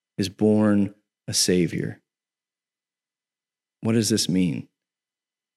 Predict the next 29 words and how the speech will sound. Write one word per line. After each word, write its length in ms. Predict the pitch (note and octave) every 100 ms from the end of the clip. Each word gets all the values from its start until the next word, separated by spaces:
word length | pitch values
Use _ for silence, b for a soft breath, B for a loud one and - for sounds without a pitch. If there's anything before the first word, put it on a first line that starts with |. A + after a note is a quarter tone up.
| _ _ _
Well, 140 | - G2
it 20 |
means 240 | B2 C3+ A#2+
that 100 | G#2+
we're 260 | B2 B2+
people 520 | B2 - D3 D3+ A#2+
who 140 | A2+ A2
are 100 | A2
in 220 | G#2 G#2
need 400 | B2 C3 G#2+ F#2+
of 220 | F#2+ F#2
a 60 | F#2+
Savior. 680 | - G#2+ G#2+ F#2 E2+ - _ _ _ _ _ _ _ _ _ _ _ _ _ _ _ _ _ _ _ -
We're 140 | A2
people 640 | G#2 D3 D3 B2+ A2 G#2 B B _ _ _ _ _ _ _
who 100 | A#2 A#2
are 80 |
being 260 | G#2+ B2 A2+
promised 840 | - C3+ C3 A#2 F#2+ - - -
that 140 | A2 D#2
we 100 | G#2
have 720 | - A#2+ A#2+ G#2+ D#2+ C2 - _
a 60 | G#2
Savior. 640 | - G2 F#2+ - - - _ _ _ _ _ _ _ _ _ _ _
We 100 | -
have 140 | B2 A2+
a 40 |
true 760 | - - C#3 C#3 B2+ G2 F2 - _ _ _ _ -
Savior. 680 | - A2+ G2+ F2 B1+ -